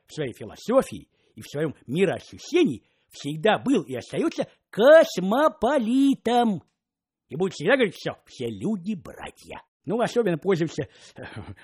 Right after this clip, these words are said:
в среде балетной молодежи города Москвы выражение Сюры из старого детского анекдота:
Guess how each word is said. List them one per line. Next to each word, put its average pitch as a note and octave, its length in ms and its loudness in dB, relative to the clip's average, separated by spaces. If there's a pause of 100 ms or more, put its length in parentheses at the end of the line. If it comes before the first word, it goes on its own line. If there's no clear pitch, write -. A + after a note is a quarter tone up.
(100)
в - 80 -20
среде D3+ 320 0
балетной D3+ 400 -2
молодежи C#3 460 -2
города C#3+ 300 0
Москвы C#3+ 500 -6 (180)
выражение C3 480 -4
Сюры D#3+ 480 -4
из - 120 -20
старого C#3 340 -6
детского B2+ 340 -6
анекдота: A#2 400 -8